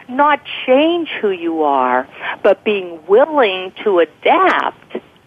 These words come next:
for a small period of time to be able to work well on the team, arrive at decisions,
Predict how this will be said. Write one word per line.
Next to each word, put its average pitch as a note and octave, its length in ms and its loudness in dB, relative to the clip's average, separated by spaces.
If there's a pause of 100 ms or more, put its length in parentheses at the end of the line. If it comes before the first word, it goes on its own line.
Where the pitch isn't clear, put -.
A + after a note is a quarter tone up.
(140)
for A3+ 160 4
a - 160 -2
small G#3+ 300 2
period F#3+ 420 -2
of D#3 180 -4
time A#3+ 580 -2 (340)
to B3 100 0
be G#3+ 220 0 (220)
able C4+ 280 0 (180)
to D#3 320 4 (360)
work F3 400 2
well E3 300 2
on D3+ 220 0
the C#3 100 -8 (180)
team, C#3 400 -6 (200)
arrive E3+ 600 0
at D3 160 2
decisions, C3+ 840 0